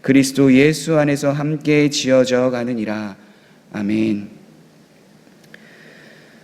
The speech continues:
사도 바울은 에베소서 이 장에서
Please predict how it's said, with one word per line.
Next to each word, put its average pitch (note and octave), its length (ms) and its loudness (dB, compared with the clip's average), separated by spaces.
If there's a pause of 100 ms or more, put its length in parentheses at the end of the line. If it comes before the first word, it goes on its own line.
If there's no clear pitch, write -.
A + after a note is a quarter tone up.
(540)
사도 F#3+ 260 2
바울은 F#3 560 2
에베소서 C#3+ 640 0
이 A#2+ 220 -4
장에서 A#2+ 760 -4